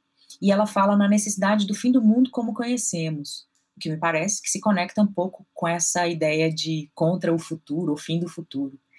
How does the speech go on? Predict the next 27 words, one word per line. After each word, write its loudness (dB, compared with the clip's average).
que -4
se -2
articula. -4
Então, 4
Helena, 6
eu 0
queria -2
te -4
ouvir 2
um 2
pouco -4
mais 0
sobre -2
essa -2
ideia 0
de -6
fim, 0
tanto 0
de -4
fim -4
de -4
mundo -2
quanto 0
de -8
fim -4
de -4
futuro, -4